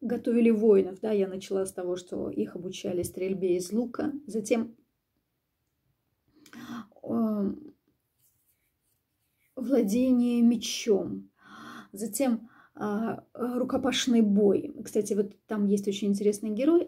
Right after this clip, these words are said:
от Манжа. Он был предан Мустафе, и насколько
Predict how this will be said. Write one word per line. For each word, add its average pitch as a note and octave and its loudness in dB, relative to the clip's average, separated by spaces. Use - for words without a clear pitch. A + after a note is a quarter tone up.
от A3 -12
Манжа. G#3+ -2
Он G3+ -2
был G#3 2
предан G3 0
Мустафе, A3 4
и A3 -4
насколько B3+ -4